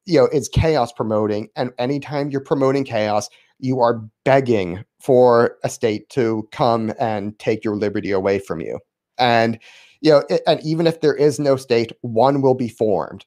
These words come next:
because this is a, you know, chaos by nature is demanding of state action or pro-, proaction or reaction in order to squash it. You know, people don't like chaos. They like order. No matter, you know, and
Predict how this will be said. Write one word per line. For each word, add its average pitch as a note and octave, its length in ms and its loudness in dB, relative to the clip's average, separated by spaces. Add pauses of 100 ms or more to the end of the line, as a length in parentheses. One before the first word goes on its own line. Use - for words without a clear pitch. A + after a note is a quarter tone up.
(120)
because B2 380 0
this C3+ 160 0
is C#3 140 0
a, C3 160 2
you D#3 80 2
know, C3 120 6
chaos D3 500 0
by B2 260 -2
nature B2+ 500 -2
is B2+ 140 -6
demanding A#2 640 -2
of A2+ 140 -4
state - 400 -2
action A2+ 500 -2
or A#2+ 140 -2
pro-, G2 380 0 (220)
proaction D#3 540 2
or G#2+ 120 0
reaction G#2 720 -4 (280)
in C3+ 120 2
order A#2 180 4
to A#2 140 -6
squash - 400 -4
it. - 240 -20 (380)
You D3 80 0
know, C3 100 6
people D#3+ 460 -2
don't B2+ 340 -2
like A#2 280 -4
chaos. - 560 -8
They A2 180 -2
like A2 300 0 (160)
order. G#2+ 440 -2 (320)
No B2+ 80 -2
matter, C#3 280 2
you D#3+ 80 4
know, A#2 260 2 (200)
and B2 380 0